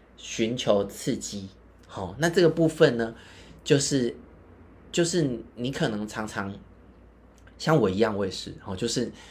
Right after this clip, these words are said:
会需要常常有自己的时间跟空间，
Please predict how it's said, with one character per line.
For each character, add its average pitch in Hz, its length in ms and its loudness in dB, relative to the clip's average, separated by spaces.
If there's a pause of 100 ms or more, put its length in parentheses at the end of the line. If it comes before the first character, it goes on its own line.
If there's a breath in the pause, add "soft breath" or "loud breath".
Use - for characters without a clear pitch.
(200 loud breath)
会 165 120 4
需 151 160 2
要 135 120 2
常 107 180 -8
常 101 140 -8
有 92 100 -6
自 92 140 -10
己 107 80 -4
的 92 60 -6
时 - 220 -10
间 92 220 -8
跟 92 120 -10
空 90 260 -12
间， 82 240 -10